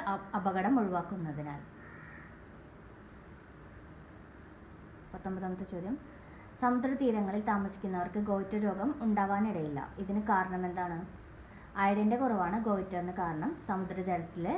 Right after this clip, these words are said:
ധാരാളം അയഡിൻ ഉള്ളതുകൊണ്ട് ഗോയിറ്റർ ഉണ്ടാവാൻ സാധ്യതയില്ല. ഇരുപതാമത്തെ ചോദ്യം, വടക്ക് നോക്കി യന്ത്രം എപ്പോഴും വടക്കോട്ട് നോക്കിയിരിക്കാൻ കാരണമെന്ത്? വടക്ക് നോക്കി യന്ത്രത്തിൽ സ്വതന്ത്രമായി കറങ്ങുന്ന ഒരു കാന്തസൂചി ഘടിപ്പിച്ചിട്ടുണ്ട്.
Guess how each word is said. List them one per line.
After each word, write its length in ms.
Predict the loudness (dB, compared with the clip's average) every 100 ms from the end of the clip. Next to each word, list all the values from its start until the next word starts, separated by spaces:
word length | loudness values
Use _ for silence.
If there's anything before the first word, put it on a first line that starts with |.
| 2
ധാരാളം 600 | 4 4 2 2 2 2
അയഡിൻ 340 | 2 0 -2 -2 -2
ഉള്ളതുകൊണ്ട് 500 | -4 -2 -2 -2 -2 -4 -10 -14 -14 -16 -16 -16 -16 -8
ഗോയിറ്റർ 360 | -2 -2 -2 -6
ഉണ്ടാവാൻ 400 | -4 -2 -2 -4 -4
സാധ്യതയില്ല. 600 | -4 -4 -4 -8 -8 -8 -12 -16 -18 -18 -18 -18 -18 -18 -18 -18 -18 -18 -18 -18 -18 -18 -18 -18 -18 -18 -18 -18 -18 -18 -18 -18 -18 -18 -18 -18 -18 -18 -18 -18 -10
ഇരുപതാമത്തെ 420 | -4 0 0 -2
ചോദ്യം, 240 | -4 0 4
വടക്ക് 260 | 4 6 4
നോക്കി 220 | 4 2
യന്ത്രം 280 | 0 2 0
എപ്പോഴും 300 | 0 0 2
വടക്കോട്ട് 420 | 2 0 0 2
നോക്കിയിരിക്കാൻ 480 | 2 0 -2 -4 -4
കാരണമെന്ത്? 600 | -2 -2 0 -2 -2 -4 -8 -14 -20 -20 -20 -18 -4
വടക്ക് 280 | 0 2 4
നോക്കി 260 | 4 2 -2
യന്ത്രത്തിൽ 380 | 0 -2 0 0
സ്വതന്ത്രമായി 640 | 0 0 0 2 2 0
കറങ്ങുന്ന 420 | 2 0 2 2 2
ഒരു 120 | 4
കാന്തസൂചി 680 | 2 2 2 0 0 0
ഘടിപ്പിച്ചിട്ടുണ്ട്. 720 | -2 -2 -4 -6 -6 -4 -2